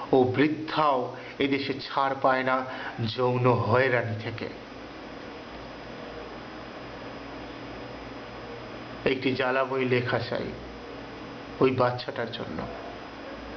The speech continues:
ভালো লাগছে না এই অনুরোধের আসর। বিশ্বাস কারো উপর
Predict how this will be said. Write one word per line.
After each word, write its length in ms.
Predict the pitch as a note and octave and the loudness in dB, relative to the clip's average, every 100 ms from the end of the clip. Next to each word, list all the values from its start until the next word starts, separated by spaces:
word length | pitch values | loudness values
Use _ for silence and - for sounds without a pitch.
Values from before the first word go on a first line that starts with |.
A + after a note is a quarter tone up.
| - - - - - - - - - | -10 -10 -10 -10 -10 -8 -2 0 2
ভালো 360 | A2+ B2+ C#3+ D#3+ | 4 4 4 4
লাগছে 520 | A2 A2+ - - D#3 | 4 2 0 -4 -4
না 120 | A#2+ G#2+ G#2+ - - - - - - - - - - - | -2 -6 -8 -12 -14 -14 -12 -12 -12 -10 -10 -10 -2 4
এই 180 | B2+ | 4
অনুরোধের 540 | A2+ A#2+ C#3 C3 B2+ A#2 A2+ | 4 6 8 8 6 0 0
আসর। 480 | A#2+ - - B2+ A#2+ - - - - - - - - - - - - - - - - - - A#4+ - - - - - - - - - - - | 0 -2 -2 -2 -2 -6 -12 -12 -12 -12 -12 -12 -12 -12 -12 -12 -10 -10 -10 -10 -12 -10 -10 -10 -10 -10 -10 -10 -12 -10 -10 -8 -6 -2 4
বিশ্বাস 580 | B2+ E3+ - G#3 G3+ - | 4 4 2 0 0 0
কারো 220 | D#3+ D#3 | 4 4
উপর 320 | D#3 E3 E3+ | 4 6 4